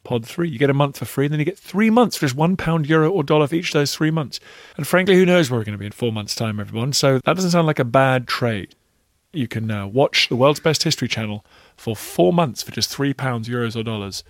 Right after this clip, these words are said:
by using the code pod three history hit T V. You will see interviews such as this one. I recorded this interview with Ed West just as the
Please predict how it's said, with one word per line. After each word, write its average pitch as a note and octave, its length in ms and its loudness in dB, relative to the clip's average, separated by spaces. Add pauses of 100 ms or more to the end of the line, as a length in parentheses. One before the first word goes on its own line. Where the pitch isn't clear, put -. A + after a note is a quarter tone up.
(160)
by A#2+ 80 -6
using A2 180 -4
the G#2 60 -8
code A2 240 -10
pod A2 160 -8
three G#2 180 -12
history G#2 240 -10
hit - 120 -14
T A2 140 -12
V. B2 200 -8 (360)
You C3 160 2
will D3 120 2
see D3 200 2
interviews D#3 360 -2
such - 200 -4
as D#3 60 -6
this E3 180 -2
one. G2+ 140 -10
I G2 100 -12
recorded A#2 440 -6
this A#2+ 160 -2
interview C3 240 -4
with B2+ 180 -4
Ed C#3 200 -2
West D#3 380 -6 (240)
just - 380 -6
as A2 160 -6
the G#2 240 -8